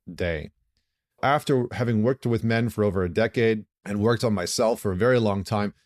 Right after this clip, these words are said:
these are the three things that I have found to be incredibly important for you as a man to implement every single day. I think Jocko Willink said it best. He said, "Discipline equals freedom." And so when we have discipline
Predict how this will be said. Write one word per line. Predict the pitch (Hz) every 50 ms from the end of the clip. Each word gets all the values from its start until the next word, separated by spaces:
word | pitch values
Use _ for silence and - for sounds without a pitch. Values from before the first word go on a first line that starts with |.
| _ _ -
these | 147 160 147 165
are | 151 127
the | 117
three | - - 139 139 123
things | - 139 127 120 101
that | 107 104
I | 104 107
have | 113 104 -
found | - 113 107 101 101 101 98
to | - 98
be | 92 104 101 101 98 -
incredibly | - 101 92 - _ - - - 131 135 143 156 143 120 127 123 110
important | 104 98 - - - 117 120 113 107 95 90 85 - - _ _ _ _ _ _ -
for | - - 120 107 104 104
you | 107 117 127 147
as | 147 117
a | 113 107
man | 107 107 107 107 104 98 -
to | - - 101 98 95 95 95 - -
implement | 151 160 185 - - 135 113 98 82 78 - - - _ _ _ _ _ _
every | - 117 117 113 117 117 117 117 110 104 -
single | - - - 107 101 98 95 95 90 80 - _ _ - 90
day. | 87 98 85 78 67 - _ _ _ _ _ _ -
I | - -
think | - - 131 110 - _ _ _ _ _ _
Jocko | - 123 117 117 117 - 123
Willink | 110 113 113 113 107
said | - 127 113
it | 104 92
best. | 92 104 107 101 - -
He | 95
said, | - - 110 98 95 90 - _ _ _ _ -
"Discipline | 101 110 123 120 - 117 - - 123 117 113 110 117
equals | 117 107 - - 104 98 92 -
freedom." | - - 110 107 101 87 80 82 - _ _ _ _ _ _ -
And | 107 107
so | - 127 120
when | 110 120 123
we | 123 123 117
have | 120 - 151 160 170 165 156 139 127 117 107
discipline | 113 135 135 - 147 123 - - 104 90 76 78 90